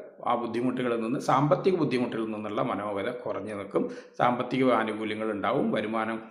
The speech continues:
ഉണ്ടാവും, അതിനുള്ള ദോഷങ്ങളൊന്നും വരില്ല. പക്ഷേ മനോപീഡ ഉണ്ടാവാം, വേണ്ടപ്പെട്ടവരിൽ നിന്ന് ദുഃഖം, മറ്റു കാര്യങ്ങളൊക്കെ വരാനൊക്കെ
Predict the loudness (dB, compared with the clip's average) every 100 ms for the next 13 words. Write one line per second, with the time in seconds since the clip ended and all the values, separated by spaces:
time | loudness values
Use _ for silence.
0 | -12 -6 -2 2 4 4 0 -8 -8 -2
1 | 0 2 2 0 -2 -2 -2 -2 -4 -4
2 | -2 0 0 0 -8 -18 -18 -4 4 8
3 | 10 10 10 10 10 6 4 4 4 4
4 | 2 2 4 4 4 4 4 4 2 2
5 | 2 2 0 -2 0 0 -4 -4 -4 -2
6 | -2 -4 -4 -6